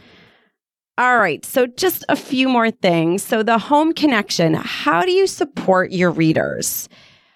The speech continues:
So we talked about some of the goals of reading picture books with your kids or the focus. So when I'm reading with my kids,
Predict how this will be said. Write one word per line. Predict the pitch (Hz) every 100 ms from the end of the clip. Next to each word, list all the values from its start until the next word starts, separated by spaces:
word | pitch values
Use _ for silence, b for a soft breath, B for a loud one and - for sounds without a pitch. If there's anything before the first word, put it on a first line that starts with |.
| b b _ _ -
So | 262
we | 294
talked | 294 330 330 -
about | 370 359
some | 285
of | 254 226
the | 226
goals | - 190 185 185 175
of | 185 170
reading | 185 185 180
picture | 196 - 185
books | 170 - -
with | 170
your | 170
kids | 165 - 165 156
or |
the | 165
focus. | 165 - 165 - 135 104 - - _ b b b _ _ _ _ _ _ -
So | - 269 254 247
when | 233 262
I'm | - 285
reading | 311 320 311
with | 269 269
my | 226
kids, | - 214 196